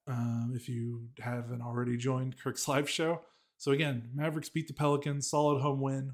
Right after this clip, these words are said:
one twenty-seven to one seventeen. The team is now twenty-three and seventeen, and they are, they are, uh, creeping into the top three of the Western Conference, as, as crazy as that sounds. So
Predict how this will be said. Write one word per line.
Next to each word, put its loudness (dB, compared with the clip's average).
one -6
twenty-seven -6
to -4
one -6
seventeen. -4
The -20
team -8
is -8
now -10
twenty-three -4
and -2
seventeen, -4
and 2
they 2
are, 4
they -4
are, -2
uh, -18
creeping 4
into 2
the 0
top -6
three 0
of 0
the -2
Western -6
Conference, -12
as, -12
as -12
crazy -6
as -6
that -10
sounds. -16
So -6